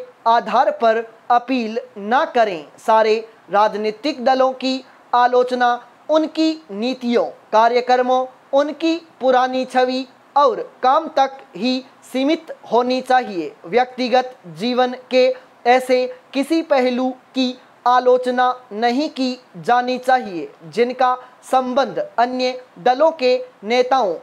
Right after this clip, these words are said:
या कार्यकर्ताओं के सार्वजनिक क्रियाकलापों से हो। दलों या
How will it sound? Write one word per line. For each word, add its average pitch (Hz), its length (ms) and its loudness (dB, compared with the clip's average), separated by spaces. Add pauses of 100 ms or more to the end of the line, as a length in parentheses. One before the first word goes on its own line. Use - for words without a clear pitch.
या 247 280 0 (320)
कार्यकर्ताओं 254 800 2 (200)
के 247 200 4 (380)
सार्वजनिक 254 580 2 (220)
क्रियाकलापों 247 800 2 (240)
से 254 160 4 (440)
हो। 262 140 4 (300)
दलों 247 380 0 (260)
या 247 120 2